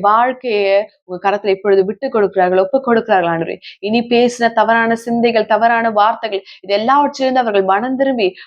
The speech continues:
உம்முடைய வார்த்தைக்கு, உம்முடைய ஆசீர்வாதமான வார்த்தைக்கு நேராக தங்களை ஒப்பு கொடுத்து காத்திருக்கிறார்கள் சுவாமி.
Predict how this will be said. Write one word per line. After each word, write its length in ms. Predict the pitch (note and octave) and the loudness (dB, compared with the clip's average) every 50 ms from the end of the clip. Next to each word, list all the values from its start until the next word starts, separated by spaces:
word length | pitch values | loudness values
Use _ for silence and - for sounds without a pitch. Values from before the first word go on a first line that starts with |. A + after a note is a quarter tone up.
| _ - | _ -6
உம்முடைய 220 | G3 A3+ B3 C4+ B3+ A#3+ | -2 2 2 2 4 4
வார்த்தைக்கு, 460 | A#3+ B3+ C#4 C#4+ C#4 - C#4+ A#3+ - C4+ | 2 0 0 -4 -4 -6 -6 -4 -4 -6
உம்முடைய 220 | A#3+ A#3 A#3 G#3+ G3+ G#3+ | -4 -2 0 0 0 0
ஆசீர்வாதமான 500 | A#3+ C4 B3+ - C#4 C4+ C4+ C#4 C4+ C#4 B3+ | -2 -4 -2 0 2 2 2 2 0 2 2
வார்த்தைக்கு 360 | B3 A#3 A#3+ A#3+ C4+ C4+ C4+ C4 | 2 0 0 -2 -6 -6 -6 -4
நேராக 240 | B3 B3 B3 B3 C4 B3+ B3+ C4 C4 C4+ - - _ - | -2 -2 -2 -2 0 0 0 0 -2 -6 -14 -20 _ -12
தங்களை 240 | - A#3 B3 B3 A#3 A#3 | -8 -4 -2 0 0 0
ஒப்பு 180 | B3 A#3 - E4+ - | 0 0 -2 0 0
கொடுத்து 240 | E4+ D#4 D4+ D#4 D#4 D4+ C#4 | 0 0 0 -2 -4 0 2
காத்திருக்கிறார்கள் 760 | C#4 C#4+ D4+ D4 - D#4+ D#4 D#4 - D4 C4 B3+ A#3+ A3 F#3+ F3+ - - | 2 2 0 0 -2 -4 -4 0 2 2 2 2 2 -2 -2 -4 -6 -6
சுவாமி. 340 | - F3+ E3+ E3+ F3 F3 | -2 -2 -2 -2 -2 -4